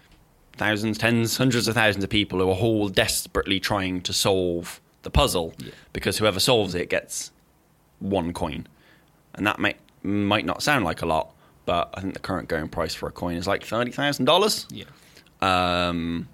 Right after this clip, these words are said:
Speaker 1: at least in Bitcoin land, anyway.
Speaker 2: Yes.
Speaker 1: Um,
Speaker 2: There is sort of a downside of that, is as far as I know with miners, it is,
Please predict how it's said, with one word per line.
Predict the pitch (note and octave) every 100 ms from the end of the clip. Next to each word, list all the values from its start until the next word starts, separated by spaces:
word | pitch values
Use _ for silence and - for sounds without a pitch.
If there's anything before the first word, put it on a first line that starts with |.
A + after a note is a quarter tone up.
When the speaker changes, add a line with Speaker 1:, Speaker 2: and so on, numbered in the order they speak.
| _ _ _ _ _ _ _ _ _ _ _ -
Speaker 1:
at | G2+
least | G2 - - - - F#2+ - - - -
in | F#2+ E2+ -
Bitcoin | F2 - D#2+ C#2+
land, | D2 D2+
anyway. | C2+ C#2+ -
Speaker 2:
Yes. | - - - - -
Speaker 1:
Um, | E2 E2 D#2+ - F3 - - - - - - - - - _ _ - - - - - - - - - -
Speaker 2:
There | F3+ G3+
is | G#3
sort | G#3 F3
of | D3+
a |
downside | D#3 E3 F#3 C#3+ C3+
of |
that, | A#2+ A#2
is | B2
as | C3+
far | - G3+ G#4 G#4
as |
I | C4+
know | G#3 G3+ G3+
with | D3
miners, | C3 A2+ A2+ A#2+
it | -
is, | C#3+ D#3+ F3+ D#3